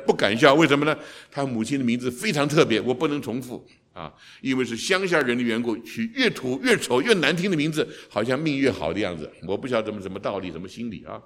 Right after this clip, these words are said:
我们都要给儿子女儿取个好的名字。但是你知道这里讲一切有名的，不是指出名，任何一样东西都有名字。耶稣说，哎，圣经说，保罗说，超过一切有名字的，任何有名字的，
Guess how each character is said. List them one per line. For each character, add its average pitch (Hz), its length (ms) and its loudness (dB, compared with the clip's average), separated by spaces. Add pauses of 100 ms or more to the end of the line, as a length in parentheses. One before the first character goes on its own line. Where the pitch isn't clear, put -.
(400)
我 - 100 -10
们 127 120 -6
都 143 80 0
要 135 100 2
给 123 140 0
儿 123 180 2
子 127 100 -6
女 110 120 -2
儿 120 120 0
取 113 140 -10
个 117 80 -8
好 87 240 -4
的 107 80 -6
名 92 180 -6
字。 104 180 -10 (1200)
但 247 140 2
是 247 60 2
你 220 140 2
知 180 140 -6
道 220 160 2
这 247 120 -4
里 214 100 -2
讲 143 280 0
一 285 100 -2
切 269 220 8
有 160 140 6
名 160 160 2
的， 175 60 2
不 302 180 6
是 247 160 4
指 165 160 -4
出 208 160 -2
名， 135 340 -4 (920)
任 330 240 10
何 247 100 8
一 226 80 4
样 214 160 4
东 214 100 0
西 202 100 -2
都 208 180 2
有 180 60 4
名 165 160 0
字。 175 140 -2 (180)
耶 165 120 4
稣 165 160 0
说， 160 380 0
哎， 165 120 8
圣 190 220 4
经 175 160 0
说， 160 180 2 (280)
保 123 140 4
罗 160 140 2
说， 165 240 -4 (300)
超 - 220 0
过 - 340 -6
一 294 100 10
切 269 360 8
有 151 140 6
名 117 200 2
字 147 140 -6
的， 85 120 -10 (180)
任 320 200 6
何 226 100 8
有 185 140 6
名 160 180 2
字 185 120 -2
的， 131 120 -4